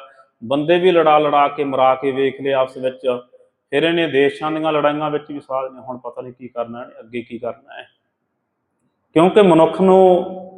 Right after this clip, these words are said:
ਪਿਆਰਿਓ ਜਿਉਣਾ ਨਹੀਂ ਆਇਆ। ਜਿਉਣਾ ਕਿਉਂ ਨਹੀਂ ਆਇਆ? ਆਪਣੇ ਆਪੇ ਦੇ ਨਾਲ ਟੁੱਟ ਗਿਆ।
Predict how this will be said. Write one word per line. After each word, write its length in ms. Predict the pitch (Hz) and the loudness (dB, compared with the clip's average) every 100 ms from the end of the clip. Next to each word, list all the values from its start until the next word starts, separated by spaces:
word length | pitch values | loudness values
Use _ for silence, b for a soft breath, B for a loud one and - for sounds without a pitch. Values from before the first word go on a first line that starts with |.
| - _ - | -20 _ 4
ਪਿਆਰਿਓ 320 | 143 151 165 | 6 6 4
ਜਿਉਣਾ 400 | 123 123 131 131 | 4 0 2 0
ਨਹੀਂ 200 | 123 135 | -2 -6
ਆਇਆ। 400 | 120 98 104 - _ _ _ | -6 -6 -6 -10 _ _ _
ਜਿਉਣਾ 380 | 110 123 143 170 | -4 0 2 2
ਕਿਉਂ 260 | 165 - 208 | 4 4 4
ਨਹੀਂ 100 | 196 | 4
ਆਇਆ? 240 | 180 196 226 226 - - - - - | 6 8 6 4 -4 -10 -14 -20 -2
ਆਪਣੇ 380 | 139 139 151 151 - | -2 -2 -6 -8 -2
ਆਪੇ 320 | 139 143 165 156 | -2 -2 -4 -4
ਦੇ 120 | 143 | -4
ਨਾਲ 200 | 127 117 | -6 -8
ਟੁੱਟ 260 | - - | -10 -18
ਗਿਆ। 300 | 101 - - | -18 -16 -16